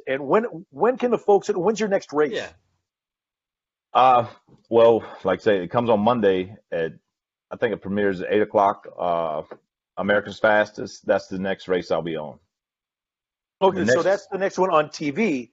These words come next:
Speaker 3: On T V, yes.
Speaker 1: And that's on
Speaker 2: Yeah.
Speaker 1: Discovery Channel on tomorrow.
Speaker 2: Tomorrow.
Speaker 3: Yeah.
Speaker 2: Tomorrow.
Speaker 3: Yes.
Speaker 2: New
Speaker 3: And my
Speaker 2: season.
Speaker 3: next, the next one we're filming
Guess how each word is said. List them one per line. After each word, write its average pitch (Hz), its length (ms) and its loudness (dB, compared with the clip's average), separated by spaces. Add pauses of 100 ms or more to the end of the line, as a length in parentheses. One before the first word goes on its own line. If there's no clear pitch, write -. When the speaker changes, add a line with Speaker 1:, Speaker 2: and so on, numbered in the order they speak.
Speaker 3:
On 107 160 0
T 104 160 2
V, 95 200 0
yes. 80 320 -4
Speaker 1:
And - 60 -2
that's 160 160 -2
on 175 100 -2
Speaker 2:
Yeah. 151 80 0
Speaker 1:
Discovery 175 380 0
Channel 175 360 -2
on 139 340 -2
tomorrow. 214 520 2 (120)
Speaker 2:
Tomorrow. 151 560 0
Speaker 3:
Yeah. 87 160 -4
Speaker 2:
Tomorrow. 139 420 -10
Speaker 3:
Yes. 80 300 -10
Speaker 2:
New 139 220 -10 (260)
Speaker 3:
And 135 100 0
my 131 100 2
Speaker 2:
season. 120 80 -4
Speaker 3:
next, 143 200 2 (200)
the 117 160 2
next 160 260 2
one 151 160 2
we're 139 160 6
filming 123 800 -2